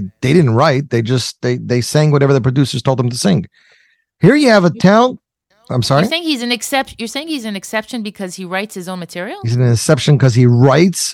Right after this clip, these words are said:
Speaker 1: arranges, and produces. He's a triple threat. He does all of it. A-, and he produced his music video.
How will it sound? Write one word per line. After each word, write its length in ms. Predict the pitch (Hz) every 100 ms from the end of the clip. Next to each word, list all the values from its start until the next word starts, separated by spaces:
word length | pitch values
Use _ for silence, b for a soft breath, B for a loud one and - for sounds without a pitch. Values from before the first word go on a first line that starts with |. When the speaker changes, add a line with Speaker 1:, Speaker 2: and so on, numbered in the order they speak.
| -
Speaker 1:
arranges, 560 | 120 123 143 139 156 -
and 220 | 131 127
produces. 680 | 135 113 139 160 - 95 78
He's 140 | 107
a 40 | 113
triple 320 | 156 143 120
threat. 260 | - 165 120
He 80 | 113
does 200 | 143 123
all 280 | 135 190
of 100 | 127
it. 100 | 85
A-, 40 | 151
and 240 | 185 226
he 80 | 269
produced 280 | 240 262 262
his 120 | 220
music 320 | 190 254 262
video. 380 | 165 180 151 135